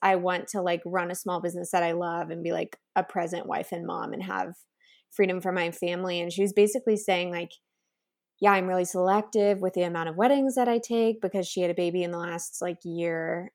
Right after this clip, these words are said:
And she's like, "Yeah, I don't, I don't wanna have an empire," like you're saying, like, "I don't wanna be a girl boss." And I think that's fine if you do, but, like, I really just love running my business, and I'm content with, you know,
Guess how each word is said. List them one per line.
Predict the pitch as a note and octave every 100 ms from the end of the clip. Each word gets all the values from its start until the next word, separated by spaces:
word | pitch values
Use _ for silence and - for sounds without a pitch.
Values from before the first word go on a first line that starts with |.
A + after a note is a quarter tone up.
| G3
And | F3+ F3 F3
she's | E3+ F3 F3+
like, | F3 B3+
"Yeah, | F4+ -
I | F#3+
don't, | A3+ C4 C4+ _ G3+
I | A3+
don't | -
wanna | A#3 E4+ G#4+
have | B3+ F3+ E3 F#3 - _ _ _ G#3+
an | G3
empire," | F3+ F3+ F3+ E3+
like | F3 -
you're | F3+
saying, | F#3+ F3
like, | E3+ - G3 _ _ _ _ _ -
"I | G#3
don't | A#3 A3+
wanna | C4 F#4+
be | C#4
a | G#3+
girl | F3+ D#3+
boss." | E3+ F3 -
And | F#3+
I | F#3
think | G3 A3+ A3
that's | G#3+ G#3+ -
fine | F#3+ G#3+
if | D4 -
you | G#3+
do, | F#3 F#3 D#4
but, | C#4 G3+ -
like, | F#3 F3+ _ _ _ _ -
I | G#3
really | G3+ A#3 A3+
just | A#3+ A#3+
love | F#3 A3+
running | B3 B3 A#3+
my | A3
business, | F3+ F3+ A#3 E4+ - G#3+
and | F#3
I'm | F3+ F#3+
content | G#3 G3+ G3 F3+ G3+
with, | G3 F#3+ - - _ _ _ _ _ _ _ -
you | G3+
know, | F#3 E3 E3 F#3+